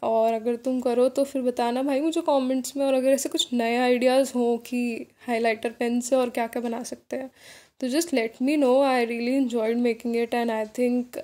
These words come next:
I'll be able to make more such things with these highlighter pens, क्योंकि काफ़ी फन था। Like, to be honest,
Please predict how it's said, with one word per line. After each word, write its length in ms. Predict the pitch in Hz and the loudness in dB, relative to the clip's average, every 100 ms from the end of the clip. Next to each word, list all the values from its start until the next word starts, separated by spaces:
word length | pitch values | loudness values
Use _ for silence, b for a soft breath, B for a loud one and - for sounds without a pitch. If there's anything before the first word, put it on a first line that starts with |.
| - | -2
I'll 220 | 233 220 | -2 -2
be 200 | 240 233 | -2 -2
able 240 | 220 220 | -2 -6
to 80 | 240 233 | -4 -2
make 160 | 226 226 | -2 -2
more 240 | 220 226 247 | -4 -4 -6
such 140 | 240 | -8
things 420 | - - 247 247 247 - - - _ - | -8 -2 0 0 -2 -6 -10 -14 _ -6
with 200 | 240 214 | -4 -2
these 260 | 247 240 226 | 0 0 0
highlighter 420 | 226 220 226 226 | 0 0 -2 -4
pens, 280 | 240 330 - B B B B - | -2 -2 -4 B B B B -14
क्योंकि 300 | 254 247 285 | -12 -4 -2
काफ़ी 440 | 277 233 220 254 | 0 0 0 -4
फन 280 | 247 220 214 | -4 -6 -8
था। 180 | 240 226 | -6 -6
Like, 320 | 233 220 - | -6 -6 -6
to 100 | 233 | -2
be 80 | 254 | 2
honest, 460 | 247 254 302 - | 2 2 0 -2